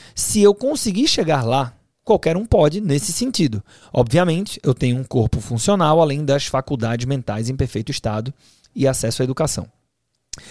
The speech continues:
Existem alguns pré-requisitos que não podem faltar. Mas, se você está lendo este livro ou ouvindo este episódio aqui no Clube do Livro, provavelmente tem os meios necessários à sua disposição,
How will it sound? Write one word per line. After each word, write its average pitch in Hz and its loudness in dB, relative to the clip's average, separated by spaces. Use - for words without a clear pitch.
Existem 214 2
alguns 175 2
pré-requisitos 156 0
que - -12
não 196 -2
podem 120 -2
faltar. 160 -4
Mas, 147 2
se - -4
você 151 2
está 196 0
lendo 190 0
este 220 0
livro 175 2
ou 127 6
ouvindo 127 2
este 170 0
episódio 143 2
aqui 139 -4
no 135 -2
Clube 139 4
do 190 6
Livro, 220 4
provavelmente 220 4
tem 208 0
os 170 0
meios 214 2
necessários 156 2
à 208 4
sua 175 2
disposição, 156 0